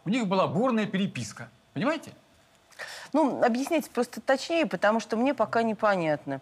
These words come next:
Speaker 1: Ну, вы сами посмотрите. Девушка, она не глупая, вот, даже хитрая. Меня он обманула, выудила за меня деньги и вложила в свой проект.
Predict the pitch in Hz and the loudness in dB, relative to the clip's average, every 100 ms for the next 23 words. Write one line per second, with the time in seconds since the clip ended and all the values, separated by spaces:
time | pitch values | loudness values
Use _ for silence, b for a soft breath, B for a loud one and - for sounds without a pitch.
0 | - 196 240 247 - 240 165 143 151 170 | -4 -2 0 0 2 0 0 0 0 0
1 | 147 - 143 180 170 285 - 165 147 139 | -2 -6 -10 -4 0 0 2 0 2 2
2 | 240 226 220 214 - - 147 160 - 143 | 0 0 -4 -4 -14 -4 -4 -4 -2 0
3 | 180 160 226 196 190 185 - B B B | 2 0 -2 2 0 0 -6 B B B
4 | 185 196 202 185 165 180 226 285 - B | 2 4 6 6 4 2 2 2 2 B
5 | 202 269 214 180 160 170 160 - 131 180 | -2 0 2 2 2 2 0 -2 -2 0
6 | 247 277 294 - 151 165 170 269 - 233 | 2 0 -4 -4 0 2 4 2 0 -2
7 | 185 143 147 175 | 0 2 0 -2